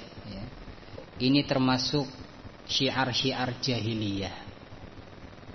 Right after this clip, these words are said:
Wa qad kanu yu'azzimuna hadha syahr. Dahulu orang-orang jahiliyah mengagungkan bulan ini, bulan Rajab. Sehingga mereka mengkhususkan puasa di bulan Rajab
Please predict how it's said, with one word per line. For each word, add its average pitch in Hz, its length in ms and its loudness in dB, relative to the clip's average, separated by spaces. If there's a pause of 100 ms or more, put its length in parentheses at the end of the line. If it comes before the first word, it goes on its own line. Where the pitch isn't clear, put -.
(1300)
Wa 160 160 12
qad 180 240 12
kanu 220 320 12
yu'azzimuna 196 800 12
hadha 160 240 12
syahr. 123 320 6 (320)
Dahulu 196 400 12
orang-orang 151 320 12
jahiliyah 131 480 8
mengagungkan 180 800 12
bulan 143 320 12
ini, 120 240 10
bulan 120 320 6
Rajab. 113 320 4 (1400)
Sehingga 107 320 2
mereka 117 400 4
mengkhususkan 143 720 6
puasa 147 480 4
di 143 80 6
bulan 143 320 10
Rajab 139 400 8